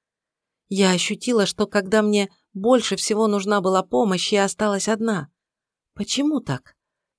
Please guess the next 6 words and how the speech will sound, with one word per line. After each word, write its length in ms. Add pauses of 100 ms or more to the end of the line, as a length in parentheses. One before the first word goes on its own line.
Иден 320
надеялась 600
на 160
мудрость 500
миссис 460
Уэлш. 640